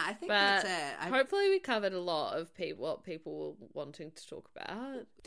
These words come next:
Speaker 2: Do you know who I also loved was Barbie, the Barbie Fiera from,
Speaker 1: I
Speaker 2: um,
Speaker 1: love her.
Speaker 2: Euphoria.
Speaker 1: Yeah.
Speaker 2: And someone else just popped into, oh, I loved Justin Bieber's pants.
Speaker 1: Justin Bieber closed the night with a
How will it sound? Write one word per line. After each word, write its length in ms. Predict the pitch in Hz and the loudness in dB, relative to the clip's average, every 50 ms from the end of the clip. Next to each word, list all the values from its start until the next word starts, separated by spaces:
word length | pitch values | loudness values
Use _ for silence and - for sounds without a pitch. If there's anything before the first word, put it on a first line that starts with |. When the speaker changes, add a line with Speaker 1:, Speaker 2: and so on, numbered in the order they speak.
| - - - - _ | -20 -20 -20 -20 _
Speaker 2:
Do 100 | - 226 | -10 -6
you 60 | 254 | -4
know 60 | 302 | -4
who 80 | 294 320 | -2 0
I 140 | 339 330 285 214 | 0 0 0 0
also 300 | 190 202 190 - 226 208 | -2 -2 -2 0 -2 0
loved 280 | 214 180 170 170 185 | 2 2 0 0 0
was 160 | 190 175 170 | -4 -6 -6
Barbie, 580 | 170 - 170 160 160 160 165 170 175 175 151 - - _ _ | -4 -4 -2 0 0 -2 -2 -4 -6 -8 -8 -8 -12 _ _
the 280 | 185 175 170 185 190 - - - | -2 2 2 2 2 0 -2 0
Barbie 420 | 170 156 160 165 170 175 165 165 | 0 2 2 2 0 0 -4 -4
Fiera 800 | 165 - - 175 170 156 156 156 160 180 208 254 294 320 330 311 320 - | -4 -6 -8 -6 -2 0 0 2 2 0 0 -2 -2 -2 -2 -4 -4 -6
from, 340 | - 175 160 156 156 151 127 | -4 -4 -4 -4 -6 -8 -8
Speaker 1:
I 300 | - - 156 156 151 151 | -6 -4 -2 -2 -2 -4
Speaker 2:
um, 180 | - 160 160 | -4 -6 -8
Speaker 1:
love 200 | 151 143 143 143 139 - | -8 -8 -8 -10 -12 -14
her. 460 | 147 135 131 127 127 117 120 139 151 | -16 -16 -14 -14 -14 -12 -12 -10 -8
Speaker 2:
Euphoria. 1040 | 131 170 185 180 165 165 - 196 175 165 160 160 156 147 135 123 143 175 208 233 269 277 | -6 -4 -4 -4 -4 -6 -6 -4 -4 -2 -2 -2 -2 -2 -2 -2 -2 -2 -2 -2 -4 -4
Speaker 1:
Yeah. 640 | 262 247 - 101 - - 107 135 147 143 - - 190 | -6 -10 -12 -14 -16 -16 -16 -16 -16 -18 -10 -6 -4
Speaker 2:
And 640 | 180 175 175 175 170 170 170 170 170 170 170 170 - | -2 -2 -2 0 0 0 0 -2 -2 -4 -6 -8 -10
someone 280 | - 190 185 180 165 | -12 -12 -12 -12 -10
else 240 | 85 120 170 165 - | -8 -8 -8 -8 -10
just 180 | - 185 - _ | -12 -14 -14 _
popped 180 | 190 - - | -12 -12 -12
into, 220 | 180 180 180 185 - - | -12 -14 -14 -10 -4 -2
oh, 240 | 214 214 196 165 - - - | 0 0 0 0 -2 -4 -4
I 140 | - 170 | -2 -2
loved 360 | 170 170 170 160 160 165 160 - | -2 0 -2 -2 -2 -4 -6 -6
Justin 380 | - 160 170 - - 180 180 | -6 -6 -6 -8 -12 -10 -8
Bieber's 360 | 160 143 143 139 120 143 - | -6 -6 -4 -4 -6 -10 -10
pants. 760 | - - 120 80 71 87 95 - - - - - - - - - | -10 -10 -10 -8 -8 -10 -12 -14 -18 -16 -12 -10 -10 -10 -8 -6
Speaker 1:
Justin 320 | 220 233 240 - 294 254 | -6 -6 -4 -4 -6 -4
Bieber 260 | 226 196 214 214 214 | -4 -4 -4 -4 -6
closed 420 | 214 - - 175 180 190 185 - - | -10 -6 -4 -4 -4 -4 -6 -8 -10
the 60 | 175 | -10
night 320 | 165 156 160 180 185 - | -8 -6 -6 -6 -6 -6
with 140 | 160 170 165 | -10 -10 -8
a 140 | 175 160 156 | -8 -10 -10